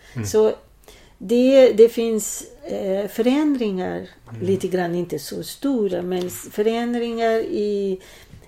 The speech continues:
Speaker 2: i semantiken. Ibland var jag tvungen att lägga till, eh,
Speaker 1: Mm.
Speaker 2: ett verb, ett ord. Så det finns några här som jag, döden lutar sig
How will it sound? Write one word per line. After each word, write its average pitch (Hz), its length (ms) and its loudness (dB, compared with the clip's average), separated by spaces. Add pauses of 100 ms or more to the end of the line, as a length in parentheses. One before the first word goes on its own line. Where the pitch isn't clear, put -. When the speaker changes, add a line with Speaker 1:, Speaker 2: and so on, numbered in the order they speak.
(160)
Speaker 2:
i 175 220 -8
semantiken. 196 760 0
Ibland 190 440 -2
var 190 80 0
jag 185 140 -2
tvungen 185 420 -4
att 180 140 -6
lägga 180 240 -2
till, 269 720 -4
eh, 208 100 -6 (180)
Speaker 1:
Mm. 196 100 -6
Speaker 2:
ett 208 200 -6
verb, 196 580 -4
ett - 200 -10
ord. 220 480 -4 (280)
Så - 160 -4
det 190 140 0
finns 190 400 -4
några 202 440 0
här 180 380 -4
som 180 340 -6
jag, 170 400 -4 (1200)
döden 240 640 8
lutar 247 340 2
sig 190 440 -8